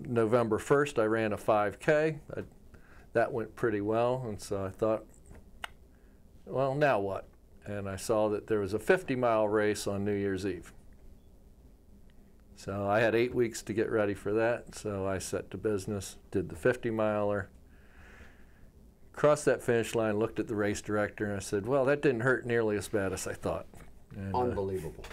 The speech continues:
Speaker 2: How long did fifty miles take?
Speaker 1: I finished that in, uh, eight hours and fifty-six minutes, so just under nine hours.
Speaker 2: So New Year's Eve is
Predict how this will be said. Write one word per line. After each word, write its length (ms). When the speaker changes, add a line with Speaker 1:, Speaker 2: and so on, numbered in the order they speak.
Speaker 2:
How 200
long 220
did 120
fifty 280
miles 340
take? 120
Speaker 1:
I 160
finished 440
that 280
in, 140
uh, 200
eight 220
hours 480
and 240
fifty-six 640
minutes, 500
so 240
just 280
under 180
nine 300
hours. 420
Speaker 2:
So 200
New 240
Year's 440
Eve 340
is 220